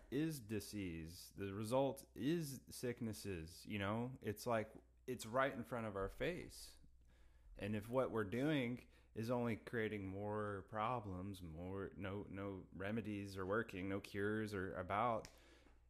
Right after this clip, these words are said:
it means we need to do something different, you know?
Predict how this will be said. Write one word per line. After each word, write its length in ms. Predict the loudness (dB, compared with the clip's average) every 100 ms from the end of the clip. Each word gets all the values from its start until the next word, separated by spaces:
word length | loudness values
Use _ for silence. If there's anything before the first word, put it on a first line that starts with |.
| -20 -20 -6
it 80 | 2
means 280 | 6 6 6
we 140 | 2
need 260 | 2 4 2
to 200 | 0 -6
do 240 | -2 0 0
something 480 | 0 -2 -2 -2
different, 520 | -2 -2 -4 -4 -4 -4 -12 -20 -20 -20 -12
you 100 | -6
know? 280 | -2 -2